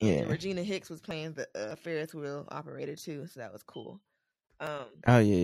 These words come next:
Speaker 1: yeah. She played something else. She had came up.
Speaker 2: She was. I don't know if she was, like, ballet or something random.
Speaker 1: <sighs> I remember her. I almost wanna say she was, I thought she was one of Molly's first therapists or something. I don't remember.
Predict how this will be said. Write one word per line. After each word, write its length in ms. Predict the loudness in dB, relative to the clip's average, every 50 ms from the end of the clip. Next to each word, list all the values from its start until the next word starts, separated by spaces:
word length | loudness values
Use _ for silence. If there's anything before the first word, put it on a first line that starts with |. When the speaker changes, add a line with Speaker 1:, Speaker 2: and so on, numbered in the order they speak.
| 6 4
Speaker 1:
yeah. 140 | 4 4 2 -2 -4 -10 -16 -16 -14 -6
She 160 | 4 8 10
played 260 | 12 12 12 12 12 10
something 240 | 8 8 8 10 12 12
else. 240 | 12 10 8 6 0
She 220 | 2 6 10 10
had 120 | 10 10 10
came 240 | 10 10 10 12 12
up. 200 | 12 10 10 6
Speaker 2:
She 180 | -2 -10 -8 -4
was. 320 | -2 2 2 4 4 4
I 60 | 2 0
don't 100 | -2 -4
know 80 | -4
if 60 | -4 -4
she 60 | -6
was, 100 | -4 -4
like, 160 | -4 -4 -2
ballet 340 | -2 -2 0 0 0 0 -2
or 40 | -2
something 260 | -4 -6 -8 -8 -8
random. 440 | -8 -8 -6 -6 -6 -8 -8 -10 -12 -14 _ _ _ _ _ _ _ _ _ _ _ _ _ _ _ _ _ _ _ -20 -20 -20 -20 _ _ _
Speaker 1:
<sighs> 600 | 6 6 6 6 4 2 2 2 2 0 0 2
I 100 | 4 6
remember 480 | 8 8 8 8 10 10 10 10 10 8
her. 140 | 8 8 8
I 120 | 6 8
almost 340 | 8 8 10 10 10 10 10
wanna 140 | 8 8 8
say 160 | 8 8 6
she 160 | 8 8 10
was, 200 | 10 10 10 8 6 2 2 4
I 80 | 4 4
thought 240 | 8 8 8 10 10
she 100 | 10 10
was 80 | 12
one 120 | 12 12 12
of 60 | 12
Molly's 360 | 12 12 12 12 12 12 12 8 _ _ _ 2 10
first 260 | 12 12 12 12 12
therapists 640 | 12 12 12 12 12 12 12 12 12 12 12 8 4 -2 -10 -18 -20 -20 -20 -20 -20 -20 -20 -20 _ _ _ _
or 140 | -2 0 2
something. 500 | 2 4 6 8 8 8 8 6 4 6
I 140 | 8 10 10
don't 220 | 10 8 6 4
remember. 400 | 2 2 2 4 4 4 4 2